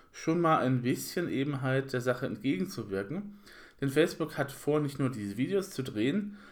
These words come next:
sondern auch sämtliche Daten, die eben halt da anfallen, eben halt diese Vorher-Nachher-Geschichte und dann nochmal zu gucken, also den ganzen Prozess praktisch,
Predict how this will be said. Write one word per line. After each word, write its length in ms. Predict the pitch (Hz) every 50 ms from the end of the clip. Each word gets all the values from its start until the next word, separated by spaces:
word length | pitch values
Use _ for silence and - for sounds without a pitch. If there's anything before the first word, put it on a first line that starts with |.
| - -
sondern 280 | - 143 143 143 135
auch 160 | - - 135 131
sämtliche 720 | - - 123 117 - - 180 180 - - - 160 151 143
Daten, 500 | 131 120 110 123 151 185 196 - 170 147
die 180 | 131 127 101
eben 160 | 92 127 123
halt 200 | 117 117 110 -
da 80 | 110 -
anfallen, 840 | - 107 165 190 208 202 202 - 104 92 87 87 85 85 92 107 - - -
eben 220 | - 110 110 117 110
halt 180 | 107 104 -
diese 100 | 113 104
Vorher-Nachher-Geschichte 1400 | 101 - - 147 147 139 127 110 110 117 139 165 - - 147 147 143 - - - 135 135 - - 135 131 131 131 - - - - - - - - -
und 160 | 123 120 120
dann 340 | 123 123 120 120 - - 104
nochmal 320 | 127 123 123 120 113 117
zu 160 | - - 131
gucken, 400 | 127 - 131 127 131 123 120 117
also 240 | - 90 113 120 127
den 100 | 127 117
ganzen 240 | 127 143 156 165 160
Prozess 440 | - - 131 131 - 175 196 - -
praktisch, 600 | - - 87 85 - - - - - - -